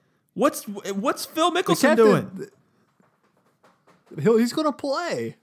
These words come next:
Speaker 2: Phil Mickelson will play. Jim Furyk, the captain does not play. The captain
Speaker 1: <laughs>
Speaker 2: does media and chooses the
Speaker 1: What?
Speaker 2: pairings.
Speaker 1: I, this, uh,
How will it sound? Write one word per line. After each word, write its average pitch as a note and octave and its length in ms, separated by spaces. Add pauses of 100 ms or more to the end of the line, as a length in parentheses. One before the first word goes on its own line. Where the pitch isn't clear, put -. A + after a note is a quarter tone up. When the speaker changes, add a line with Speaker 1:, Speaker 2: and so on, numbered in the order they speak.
(280)
Speaker 2:
Phil C#4+ 120
Mickelson C#4 340
will B3 80
play. F3+ 380
Jim F#3 200
Furyk, F#3 340
the E3 140
captain A#3 400
does E3 140
not D3 280
play. A#2 420 (360)
The D3+ 80
captain E3 460
Speaker 1:
<laughs> - 20
Speaker 2:
does C#3+ 200
media D#3 560
and B2+ 180
chooses E3 540
the D3 80
Speaker 1:
What? C#3 120 (220)
Speaker 2:
pairings. A2+ 440 (380)
Speaker 1:
I, - 280
this, C#3+ 400 (500)
uh, G#2 100